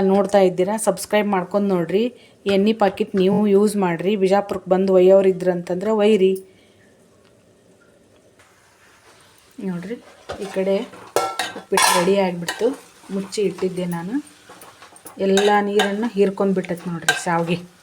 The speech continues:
ಎಷ್ಟು ಈಡಾಗೈತೆ ನೋಡ್ರಿ. ನಾನು ಸ್ವಲ್ಪನೇ ತೊಗೊಂಡಿದ್ದೆ. ಮೇಲೆ ಒಂದು ಸ್ವಲ್ಪ ಕೊತ್ತಂಬರಿ ಹಾಕ್ಕೊಂಡ್ಬಿಡ್ತೀನಿ. ಈಗ ರೆಡಿ ಆಯ್ತು ಉಪ್ಪಿಟ್ಟು. ಸಿಂಪಲ್ಲಾಗಿ ಬೆಳಗಿನ ನಾಷ್ಟಕ್ಕೆ ಶಾವ್ಗೆ ಉಪ್ಪಿಟ್ಟು.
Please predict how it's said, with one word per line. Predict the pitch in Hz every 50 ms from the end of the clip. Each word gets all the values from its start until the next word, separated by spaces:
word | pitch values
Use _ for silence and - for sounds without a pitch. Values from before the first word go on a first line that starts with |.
| _ _ - - - - - _ -
ಎಷ್ಟು | 208 202 - - - 220
ಈಡಾಗೈತೆ | 226 240 226 226 214 202 208 202 202 196
ನೋಡ್ರಿ. | 180 180 175 170
ನಾನು | 165 170 175 175
ಸ್ವಲ್ಪನೇ | - 190 180 180 180 208 208 214 214
ತೊಗೊಂಡಿದ್ದೆ. | 208 202 190 190 185 180 175 170 170 208 269 302 - - - - - _ _ - - - _ -
ಮೇಲೆ | 202 196 190 190 190
ಒಂದು | 185 185
ಸ್ವಲ್ಪ | 185 208 214 220 -
ಕೊತ್ತಂಬರಿ | - 202 196 196 190 180 180 185 185
ಹಾಕ್ಕೊಂಡ್ಬಿಡ್ತೀನಿ. | 180 170 175 - 175 175 175 170 - - - 190 220 277 294 - - - - - _ _ _ -
ಈಗ | 190 175 170 175 196 233 285 - - - - _ - - - 190
ರೆಡಿ | 185 196 190 196 190 185
ಆಯ್ತು | 175 175 180 - 180 175
ಉಪ್ಪಿಟ್ಟು. | - - 180 175 - - - - _ - - - - - - - - - - - - - - - - - - - - - - _ -
ಸಿಂಪಲ್ಲಾಗಿ | - - 214 196 196 202 196 196 208 214 202 202 202 220 240 226 208 196 196 196 - - - - - - - - - - - - - -
ಬೆಳಗಿನ | 208 196 196 190 202 208 196
ನಾಷ್ಟಕ್ಕೆ | 196 185 185 185 - - 233 240 - - 196 196 190 190 - - - - - - _ _ _ - - _ _ _ _ _ _ _ _ _ - - - -
ಶಾವ್ಗೆ | - 208 196 190 190 190 196 196
ಉಪ್ಪಿಟ್ಟು. | 190 185 185 - - 190 190 - -